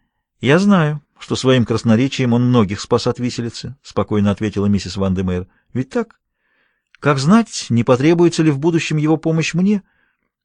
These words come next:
И очень полезно заручиться таким другом в суде, или, говоря точнее, для суда».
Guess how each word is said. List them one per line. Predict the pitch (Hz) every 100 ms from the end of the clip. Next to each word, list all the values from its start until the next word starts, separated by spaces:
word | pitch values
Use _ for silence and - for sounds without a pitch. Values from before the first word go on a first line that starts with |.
| _
И | - 135
очень | 175 226 - 175
полезно | 165 156 160 127 101
заручиться | 104 120 - 196 -
таким | - - 120
другом | 123 104 101
в |
суде, | - 120 117 202 208
или, | 156 170 151
говоря | 143 151 135 139 151
точнее, | - 139 156 143
для | 131 131
суда». | - 127 123